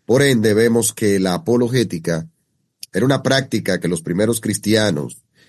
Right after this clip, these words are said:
eh, hacían porque entendían que era parte del ministerio, porque veremos más adelante cómo hay una corre-, cómo, cómo, eh, la apologética es un instrumento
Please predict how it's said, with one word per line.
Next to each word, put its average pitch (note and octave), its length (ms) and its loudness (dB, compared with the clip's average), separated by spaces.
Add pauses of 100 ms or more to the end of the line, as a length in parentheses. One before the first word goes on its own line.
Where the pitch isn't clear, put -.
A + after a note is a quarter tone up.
(240)
eh, F2+ 480 0 (180)
hacían F#2+ 640 0 (320)
porque F2 240 0
entendían F2+ 840 4
que E2+ 160 -2
era F2+ 220 0
parte G2+ 640 -2 (340)
del F2 360 0
ministerio, F2 840 2
porque C3+ 320 0
veremos G#2 400 0
más A2 180 -2
adelante F#2 520 -2
cómo G2 280 0
hay G#2 220 0 (340)
una A2 340 0
corre-, B2 640 0
cómo, A#2 440 0
cómo, B2+ 520 2 (420)
eh, G#2 340 0
la G2+ 260 -2
apologética G2+ 1300 -2 (120)
es - 180 -4
un B2 120 0
instrumento G#2+ 1120 -2